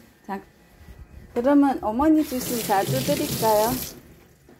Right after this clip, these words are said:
네, 자두가 이렇게 있는데, 여보, 자두 하나 잡수세요. 여보,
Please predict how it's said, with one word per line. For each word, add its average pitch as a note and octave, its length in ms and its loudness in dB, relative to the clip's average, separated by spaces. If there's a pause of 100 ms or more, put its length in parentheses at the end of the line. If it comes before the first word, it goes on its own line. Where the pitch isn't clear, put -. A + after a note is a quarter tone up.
(880)
네, G3+ 160 -10
자두가 G3 520 -8
이렇게 G3 360 -10
있는데, F#3+ 480 -6
여보, A3+ 220 -8
자두 G3+ 320 -2
하나 C4 400 -2
잡수세요. G3+ 800 -10 (3500)
여보, C4 580 2